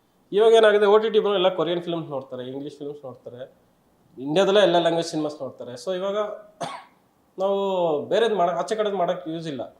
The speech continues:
ಮಾಡಬಾರ್ದು actually. ಯಾಕಂದ್ರೆ ಅವ್ರದ್ದೇ ಡೈರೆಕ್ಟ್ ನೋಡ್ತಾರೆ. ನಾವು ಕೊರಿಯನ್, ಆ, ಥರ ಸಿನಿಮಾ ಇಲ್ಲಿ ಮಾಡಿದ್ರೆ ಯಾಕೆ ಕನ್ನಡ ನೋಡ್ತಾರೆ? ಅವ್ರದ್ದೇ ನೋಡ್ತಾರಲ್ವ. So, ನಾವು ರೂಟೆಡ್ ಕಂಟೆಂಟೇ ಮುಂಚೆಯಿಂದನೂ ಮಾಡಬೇಕಾಗಿತ್ತು, ಇವತ್ತು ಇನ್ನೂ ಜಾಸ್ತಿ ಮಾಡ್ಬೇಕು ಅದನ್ನ.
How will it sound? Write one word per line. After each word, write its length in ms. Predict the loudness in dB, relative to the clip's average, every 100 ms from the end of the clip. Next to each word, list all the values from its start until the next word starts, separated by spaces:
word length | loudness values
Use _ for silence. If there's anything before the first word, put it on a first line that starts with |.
| _ _
ಮಾಡಬಾರ್ದು 480 | -4 -2 2 2 0
actually. 360 | -6 -12 -20 -20 _ _ _ _ _ -6
ಯಾಕಂದ್ರೆ 240 | 2 4
ಅವ್ರದ್ದೇ 200 | 6 6
ಡೈರೆಕ್ಟ್ 260 | 6 6 4
ನೋಡ್ತಾರೆ. 320 | 0 0 -2
ನಾವು 200 | 0 0
ಕೊರಿಯನ್, 560 | 2 2 4 4 2 4
ಆ, 340 | 4 4 2 0 -8 -20 _ _ -2
ಥರ 180 | 0 2
ಸಿನಿಮಾ 300 | 2 4 4
ಇಲ್ಲಿ 160 | 4
ಮಾಡಿದ್ರೆ 420 | 2 2 0 -2
ಯಾಕೆ 380 | -2 -2 -2 -4
ಕನ್ನಡ 240 | 0 0 2
ನೋಡ್ತಾರೆ? 340 | 0 -2 -6
ಅವ್ರದ್ದೇ 400 | -8 -6 -2 0
ನೋಡ್ತಾರಲ್ವ. 380 | 0 -4 -12 -14 -20 _ _ _ _ _ _ _ _
So, 140 | -4 -2
ನಾವು 160 | 0
ರೂಟೆಡ್ 320 | 0 4 4
ಕಂಟೆಂಟೇ 360 | 4 0 -2 -2
ಮುಂಚೆಯಿಂದನೂ 800 | -2 -2 0 2 2 2 0 -2
ಮಾಡಬೇಕಾಗಿತ್ತು, 680 | -6 -6 -6 -8 -10 -6 -4
ಇವತ್ತು 380 | -2 0 2 2
ಇನ್ನೂ 140 | 2
ಜಾಸ್ತಿ 300 | -2 -4 -6
ಮಾಡ್ಬೇಕು 360 | -8 -8 -12
ಅದನ್ನ. 140 | -16